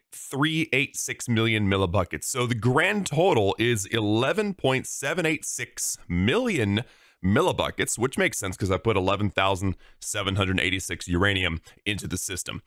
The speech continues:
So we got, we got more than enough fuel now. Fuel's not gonna be the issue. Um, I also, I told you guys I wanted to look at one more thing. So I actually, out of a single uranium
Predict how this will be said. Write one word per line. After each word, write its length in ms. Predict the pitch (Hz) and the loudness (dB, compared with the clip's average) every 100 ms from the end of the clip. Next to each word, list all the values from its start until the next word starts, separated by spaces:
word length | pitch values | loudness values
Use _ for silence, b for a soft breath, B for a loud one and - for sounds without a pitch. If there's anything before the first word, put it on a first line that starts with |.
| B - | B -10
So 140 | - | -2
we 80 | 139 | 0
got, 160 | 151 - - | -2 -6 -2
we 80 | 156 | -2
got 160 | 175 | 2
more 180 | 190 269 | 2 2
than 140 | 233 | 2
enough 160 | 190 165 | 0 0
fuel 320 | - 165 139 | -2 -2 0
now. 240 | 95 78 76 | 0 -2 -2
Fuel's 280 | 160 202 | -2 0
not 180 | 190 165 | 0 0
gonna 120 | 156 | 2
be 100 | 131 | 2
the 220 | 123 113 110 | 2 2 0
issue. 320 | - 113 - b b b - | -2 -4 -4 b b b -2
Um, 440 | 101 104 90 85 - - | -2 0 -2 -4 -2 0
I 60 | |
also, 380 | 139 147 156 127 - | 0 0 -2 -2 -2
I 60 | |
told 180 | 117 135 | -2 -2
you 80 | 123 | 0
guys 180 | 117 113 | 0 0
I 20 | |
wanted 200 | 113 107 | 0 0
to 80 | 101 | -2
look 140 | 104 | -2
at 60 | - | 0
one 160 | 101 | 2
more 120 | 95 120 | 2 0
thing. 180 | 104 | -2
So 300 | 131 110 98 95 - | -2 -2 -2 -2 -2
I 260 | - 104 - | 0 0 2
actually, 600 | 107 135 - 147 131 123 B B B B - _ | 0 0 -2 -2 0 0 B B B B -20 _
out 160 | 143 135 | 2 2
of 120 | 113 | 2
a 100 | 98 | 0
single 380 | - 175 180 170 | -2 0 2 4
uranium 640 | 135 139 135 139 135 | 6 6 6 2 0